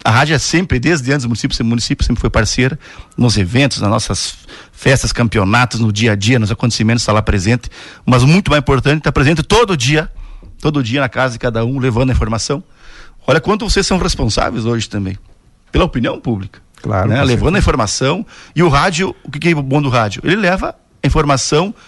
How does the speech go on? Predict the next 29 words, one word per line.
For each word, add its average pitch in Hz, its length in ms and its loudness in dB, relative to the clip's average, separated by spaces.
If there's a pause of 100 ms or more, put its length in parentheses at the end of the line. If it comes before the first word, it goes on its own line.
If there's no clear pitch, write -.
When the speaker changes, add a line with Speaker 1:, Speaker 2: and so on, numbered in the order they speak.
(140)
Speaker 1:
que, 208 280 -2 (360)
real, 214 500 0
que 147 100 -2
existe, 165 360 0
leva 147 180 2
a 170 40 2
verdade. 143 580 -2 (520)
Né? 131 240 2
Talvez, 156 440 0
"Ah, 190 200 2
a 226 60 -2
internet 202 400 0
vai 196 100 0
tomar 180 200 -4
conta 180 200 -2
do - 20 0
rádio." 151 220 0
Não 185 120 -2
vai, 180 220 0
porque 143 120 -2
a - 20 -2
internet 143 260 0
tem 170 120 -2
muita, 170 480 -2 (760)
é, 110 220 0
eu, 180 140 2 (420)
tem 147 140 2
muita 175 440 2
mentira 151 600 0